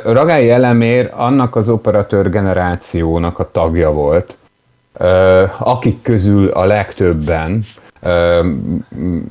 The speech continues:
például ugye, ö, Zsigmond Vilmos szoktuk, ö, említeni, vagy, ö,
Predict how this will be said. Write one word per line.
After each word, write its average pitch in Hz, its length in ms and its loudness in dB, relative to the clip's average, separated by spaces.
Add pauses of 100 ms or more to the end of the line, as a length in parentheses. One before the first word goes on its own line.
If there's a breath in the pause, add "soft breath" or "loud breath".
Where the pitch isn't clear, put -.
(400)
például 87 920 2
ugye, 82 520 0 (260 loud breath)
ö, 80 360 2 (360)
Zsigmond 101 460 2
Vilmos 92 360 0
szoktuk, - 560 -4
ö, 87 300 4
említeni, 85 920 -4
vagy, 78 220 -4
ö, 78 200 -2